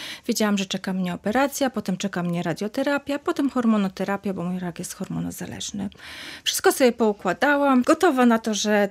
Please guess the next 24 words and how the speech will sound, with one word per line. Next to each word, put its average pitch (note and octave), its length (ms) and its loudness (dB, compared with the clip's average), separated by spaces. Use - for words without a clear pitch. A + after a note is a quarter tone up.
teraz A#3 280 2
to A3 120 0
zrealizujemy, A3 800 4
wdrożymy A3 560 4
i - 140 0
ja G#3+ 140 4
po G3 100 -4
prostu A#3 300 -4
będę G3 340 0
do A#3+ 160 4
świąt D4+ 380 4
już B3+ 200 0
wielkanocnych A#3 800 2
po E4+ 120 0
radioterapii B3 840 2
i C4+ 60 0
ja C4+ 100 6
już A#3+ 160 2
będę A#3 280 4
sobie G#3 600 2
powoli B3+ 360 4
się A3+ 120 0
znowu G#3 260 4
rozpędzać. E3+ 720 -6